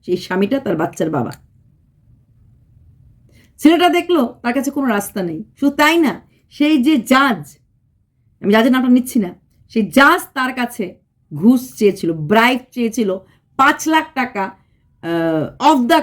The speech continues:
court settlement করে দেওয়ার জন্য, কিছুটা অ্যামাউন্ট কম করে দেওয়ার জন্য। যখন ও মানা করেছে জাজকে, তখন বলে, "তোমারটা তুমি দেখো।" একটা জাজ যার কাছে আমরা বিচার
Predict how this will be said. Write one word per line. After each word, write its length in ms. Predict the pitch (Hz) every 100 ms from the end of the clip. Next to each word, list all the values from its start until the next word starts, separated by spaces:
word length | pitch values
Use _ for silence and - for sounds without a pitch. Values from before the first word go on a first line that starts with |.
| -
court 220 | 254 202 -
settlement 320 | 240 240 233
করে 160 | 226 202
দেওয়ার 200 | 190 185
জন্য, 260 | 190 277 -
কিছুটা 340 | 240 302 277 277
অ্যামাউন্ট 360 | 226 226 208
কম 200 | 226 220
করে 160 | 202 180
দেওয়ার 240 | 165 160
জন্য। 300 | 160 165 - - _ _ _ _ _ _ _ _ _ - 165
যখন 400 | 233 233 349 339
ও 140 | 285
মানা 340 | 285 226 247 339
করেছে 460 | 339 285 - 185 - _ _ _ _ 170
জাজকে, 560 | 208 226 - 240 180 - -
তখন 220 | - 262
বলে, 80 | 247
"তোমারটা 340 | 247 254 269
তুমি 220 | 247 226
দেখো।" 300 | 190 254 135 - _ _ _ _ _ _ _ - -
একটা 300 | 254 269 339
জাজ 600 | 285 180 285 320 294 185
যার 220 | 277 262 277
কাছে 200 | 294 302
আমরা 140 | 285
বিচার 460 | 202 277 - 311